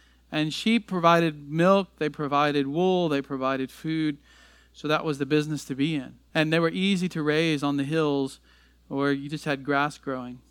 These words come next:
Yeah, he would have married before he became king. And then, 'cause, you know, he would marry at a marriageable age. I don't recall exactly the age he was when he became king, but he would have been older at that point. You know, it would be strange for him to wait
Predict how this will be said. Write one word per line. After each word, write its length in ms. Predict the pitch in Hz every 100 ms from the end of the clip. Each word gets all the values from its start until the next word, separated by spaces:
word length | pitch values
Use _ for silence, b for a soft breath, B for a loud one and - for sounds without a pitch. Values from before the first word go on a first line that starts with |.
| _
Yeah, 220 | 170 156
he 80 | 139
would 140 | 156 151
have 60 |
married 300 | 147 147 147
before 280 | 147 - 156
he 40 |
became 320 | 143 147 156 151
king. 300 | 160 147 143
And 180 | 143 147
then, 440 | 160 156 151 156 -
'cause, 240 | 202 170
you 80 | 180
know, 80 | 139
he 100 | 151
would 100 | 139
marry 300 | 156 175 139
at 80 |
a 60 | 139
marriageable 560 | - 151 151 143 135 123
age. 560 | 139 143 120 113 - - -
I 40 |
don't 120 | 147
recall 300 | 143 139 160
exactly 460 | 143 135 147 147 147
the 160 | 131 139
age 220 | 143 143
he 80 | 135
was 260 | 139 139
when 100 | 139
he 60 | 131
became 300 | 127 147 131
king, 300 | - 151 139
but 100 | 127
he 80 | 135
would 160 | 143
have 80 | 135
been 80 | 135
older 320 | 147 151 139
at 80 | 131
that 240 | 135 -
point. 280 | - 139 135 _ b b b _ _ _
You 80 | 156
know, 80 | 143
it 40 |
would 120 | 147
be 100 | 165
strange 400 | - 170 165 165
for 120 | -
him 180 | 151 151
to 100 | 139
wait 520 | 135 143 139 - -